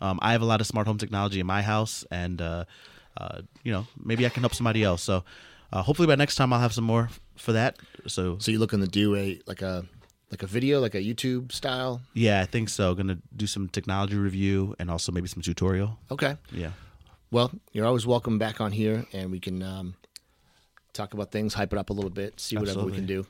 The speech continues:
Speaker 2: I think that'll be fun, 'cause I'm, I'm, I'm a big fan of those things. So,
Speaker 1: Mm-hmm.
Speaker 2: uh, when that's ready, let us know. Um, so this is what we'll do.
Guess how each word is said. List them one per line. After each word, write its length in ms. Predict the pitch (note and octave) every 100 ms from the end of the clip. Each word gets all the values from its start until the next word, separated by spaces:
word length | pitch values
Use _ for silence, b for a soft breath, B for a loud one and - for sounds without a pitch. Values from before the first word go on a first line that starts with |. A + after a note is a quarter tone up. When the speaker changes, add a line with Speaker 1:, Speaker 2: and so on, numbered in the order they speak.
| -
Speaker 2:
I 60 | G2
think 160 | G#2
that'll 160 | G2 F#2+
be 60 | F#2
fun, 320 | - G2 G2 B B B
'cause 120 | A2+
I'm, 200 | A2 A2 -
I'm, 240 | A#2+ B2+ -
I'm 140 | - C3
a 40 |
big 200 | A#2 A2+
fan 180 | - A2+
of 60 | A2+
those 160 | A#2
things. 260 | - B2 B2 - G#2
So, 200 | G#2+ F#2+ - B B -
Speaker 1:
Mm-hmm. 40 |
Speaker 2:
uh, 160 | F#2+ F2+
when 140 | F#2+
that's 200 | G#2 G2+
ready, 160 | A2+ G2+
let 140 | G2 F#2+
us 160 | F#2+
know. 240 | G2+ G2 G2+ _ b b b b -
Um, 280 | G2 G2 F#2
so 140 | -
this 120 | C#3+
is 40 | F3+
what 60 |
we'll 80 | D3
do. 240 | C#3 A#2